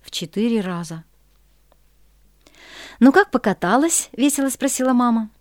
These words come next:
«Да я не каталась». «А где же ты была?» «Мам, а ты веришь, что бывают картины, которые исполняют желания?»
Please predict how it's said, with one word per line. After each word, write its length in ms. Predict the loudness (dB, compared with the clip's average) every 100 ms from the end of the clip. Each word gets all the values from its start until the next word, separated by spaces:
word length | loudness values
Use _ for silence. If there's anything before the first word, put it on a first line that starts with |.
| _ _ _ _ _ _ _ -2
«Да 160 | 0
я 80 | 0
не 140 | -4
каталась». 720 | -10 -12 -14 -12 -10 -10 -20 -20 _ _ _ _ _ _ _
«А 100 | -8
где 200 | -6 -4
же 140 | -6 -6
ты 100 | -6
была?» 360 | -4 -4 -6 -8 _ _ _ _ _ _ _ _ _ _ _ -4
«Мам, 320 | -2 -2 -4 _ _ _ _ _ _ _ _ _ _ _
а 60 | -16
ты 140 | -4
веришь, 480 | 0 0 0 -2 -8 _
что 200 | -8 -6
бывают 340 | -2 -4 -4
картины, 560 | -8 -10 -8 -2 -2 -2
которые 320 | -6 -4 -4
исполняют 500 | -6 -4 -2 -2 -4
желания?» 540 | -8 -6 -6 -8 -12